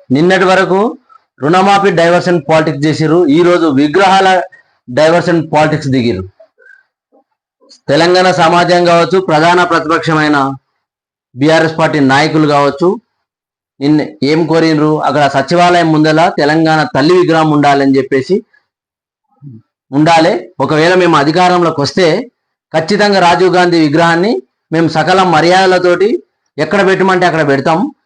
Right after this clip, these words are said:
కానీ అక్కడ మాత్రం తెలంగాణ తల్లే విగ్రహం ఉండాలని చెప్పేసి కేటీఆర్ గారు నిన్న కుండ బద్దలు కొట్టి చెప్పిండు. అట్లే ఈరోజు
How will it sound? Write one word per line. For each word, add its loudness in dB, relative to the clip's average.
కానీ 0
అక్కడ -2
మాత్రం 0
తెలంగాణ 0
తల్లే 2
విగ్రహం 0
ఉండాలని 0
చెప్పేసి -4
కేటీఆర్ 2
గారు 0
నిన్న 2
కుండ 0
బద్దలు 2
కొట్టి -2
చెప్పిండు. -4
అట్లే -2
ఈరోజు 2